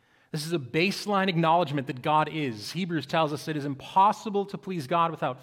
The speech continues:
faith. A faith that says that he is,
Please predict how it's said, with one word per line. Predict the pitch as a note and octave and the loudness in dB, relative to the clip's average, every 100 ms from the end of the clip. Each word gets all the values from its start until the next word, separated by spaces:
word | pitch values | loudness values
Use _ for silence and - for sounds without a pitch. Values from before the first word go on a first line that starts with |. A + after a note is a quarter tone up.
| - | -8
faith. | D#3 C3+ - - - _ _ _ _ _ _ _ _ _ _ _ _ _ _ | -4 -4 -6 -16 -20 _ _ _ _ _ _ _ _ _ _ _ _ _ _
A | C3+ | -10
faith | - - G3 A3+ - | -8 -2 0 0 -2
that | F3 | -8
says | - G3 E3+ | -4 -2 -2
that | F3+ | -4
he | - F3 - | -4 -8 -6
is, | G#3 C#4 C#4 B3+ - | -2 -2 -4 -8 -14